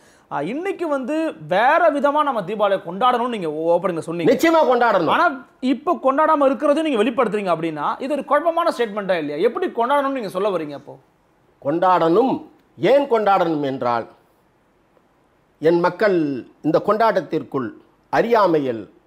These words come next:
Speaker 2: வெகு தூரம் பயணித்து விட்டார்.
Speaker 1: பயணிச்சுட்டாங்க.
Speaker 2: அவர்கள் பயணிக்க, பயணித்து விட்டார்கள் என்று சொல்வதை விட,
Speaker 1: ம். பயணிக்கப்பட்ட, பட செய்தார்கள்.
Speaker 2: நிர்-, அ, பயணிக்க பட செய்தார்கள்.
Speaker 1: ம்.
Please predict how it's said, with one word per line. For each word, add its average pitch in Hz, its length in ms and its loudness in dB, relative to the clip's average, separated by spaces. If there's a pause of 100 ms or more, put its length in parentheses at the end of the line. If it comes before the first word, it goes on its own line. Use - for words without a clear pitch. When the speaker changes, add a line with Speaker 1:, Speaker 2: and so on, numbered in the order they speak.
(100)
Speaker 2:
வெகு 156 260 -2
தூரம் 226 580 0 (140)
பயணித்து 185 380 -2
விட்டார். - 0 -
Speaker 1:
பயணிச்சுட்டாங்க. - 720 -12 (720)
Speaker 2:
அவர்கள் 147 400 2
பயணிக்க, 180 680 -2
பயணித்து 170 480 -2
விட்டார்கள் 202 560 0
என்று 156 240 -4
சொல்வதை 151 440 -2
விட, 135 440 0
Speaker 1:
ம். 160 540 -18
பயணிக்கப்பட்ட, 208 640 -2
பட 202 160 -4
செய்தார்கள். 202 420 2
Speaker 2:
நிர்-, 233 260 -4
அ, 139 60 0
பயணிக்க 165 480 0
பட 151 200 -2
செய்தார்கள். 120 560 -6
Speaker 1:
ம். 143 160 -18